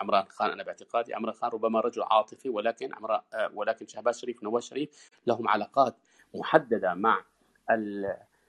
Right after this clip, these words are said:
الجماعات الإسلامية الباكستانية والجماعات التقليدية الباكستانية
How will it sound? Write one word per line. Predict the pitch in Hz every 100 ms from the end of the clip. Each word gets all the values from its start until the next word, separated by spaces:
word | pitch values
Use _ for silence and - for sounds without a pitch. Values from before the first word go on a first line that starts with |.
| _ _ _ _ _ _ _ 113
الجماعات | 113 110 107 104 101 95 110 107 147 -
الإسلامية | 131 120 117 151 127 -
الباكستانية | 104 107 - - 113 117
والجماعات | 107 101 104 110 -
التقليدية | - - 120 156
الباكستانية | 143 120 - - 123 123 123